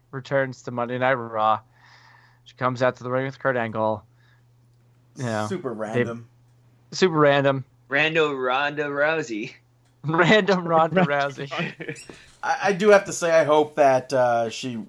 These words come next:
Speaker 2: she wears Roddy Piper's ring jacket again.
Speaker 1: I don't know. It was, it was, it
Speaker 4: No.
Speaker 1: didn't fit her well.
Speaker 4: No, it, no. That's, can't co-sign that.
Speaker 2: Why?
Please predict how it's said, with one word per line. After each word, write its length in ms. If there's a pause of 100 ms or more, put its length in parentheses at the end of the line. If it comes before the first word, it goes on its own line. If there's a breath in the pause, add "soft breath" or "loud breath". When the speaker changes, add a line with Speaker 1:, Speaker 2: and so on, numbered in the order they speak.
Speaker 2:
she 240
wears 420
Roddy 320
Piper's 680
ring 260
jacket 380
again. 400 (480)
Speaker 1:
I 140
don't 80
know. 220
It 20
was, 160
it 240
was, 140
it 100
Speaker 4:
No. 160
Speaker 1:
didn't 220
fit 100
her 80 (100)
well. 300
Speaker 4:
No, 300
it, 120 (200)
no. 400 (180)
That's, 400
can't 240
co-sign 420
that. 200 (240)
Speaker 2:
Why? 480